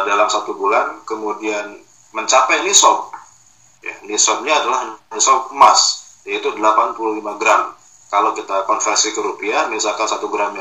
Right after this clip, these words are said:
lima ratus ribu, maka sekitar empat puluh dua juta lima ratus ribu. Artinya kalau satu kali gaji orang itu sudah mencapai nisab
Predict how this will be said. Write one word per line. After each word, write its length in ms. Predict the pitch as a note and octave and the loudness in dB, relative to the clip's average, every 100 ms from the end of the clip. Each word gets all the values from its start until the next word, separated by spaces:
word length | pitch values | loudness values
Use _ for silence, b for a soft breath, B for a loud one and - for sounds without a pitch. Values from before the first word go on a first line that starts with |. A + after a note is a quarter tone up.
| G2 | -8
lima 240 | F#2+ F#2+ | -6 -6
ratus 240 | G2 F#2+ | -4 -4
ribu, 400 | F#2+ - D3+ - B B - G#2+ | -4 -4 -6 -6 B B -8 -4
maka 240 | F#2+ G#2+ | 0 2
sekitar 560 | A2+ - G#2 A2+ A#2 - | 0 0 -4 0 0 0
empat 320 | G#2 A2 G#2+ G#2 | 0 2 2 -2
puluh 160 | G#2 | -4
dua 160 | G2 G2 F#2+ | -4 -4 -6
juta 160 | F#2+ G#2 | -6 -6
lima 160 | F#2 F2+ | -4 -4
ratus 320 | E2+ - G#2 | -4 -6 -8
ribu. 240 | G2 F#2 - B B B - | -6 -6 -8 B B B -2
Artinya 400 | G#2 E3 F#3+ F#3 | 0 2 0 0
kalau 320 | E3 E3+ G3+ | 6 8 8
satu 240 | D3+ D#3 - | 6 0 -2
kali 240 | G#3+ - | -2 -2
gaji 320 | - - - | -6 -6 -6
orang 240 | C#3 B2+ A#2+ | -4 -4 -6
itu 160 | - C3+ - _ | -10 -14 -16 _
sudah 240 | - B2+ A#2+ | -12 -8 -6
mencapai 400 | A#2 A#2 A2 A2+ | -6 -6 -4 -2
nisab 480 | - - - - | 2 2 2 -2